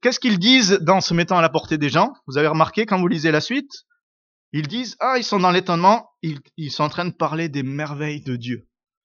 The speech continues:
Qu'est-ce qui sort de nos bouches, frères et sœurs ? Qu'est-ce qui sort de nos bouches quand nous nous adressons à ceux qui sont autour de nous ?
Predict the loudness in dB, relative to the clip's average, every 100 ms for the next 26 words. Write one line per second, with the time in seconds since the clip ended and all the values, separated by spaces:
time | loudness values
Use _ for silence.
0 | _ 4 4 4 -4 2 2 4 4 4
1 | 4 0 -2 -4 -4 -4 -4 -6 -10 _
2 | _ _ _ _ _ _ _ _ _ _
3 | 0 2 0 -4 -2 -2 -2 -2 -4 -4
4 | -6 -4 -2 -2 -2 -4 -6 -6 -8 -12
5 | -8 -8 -6 -6 -4 -4 -6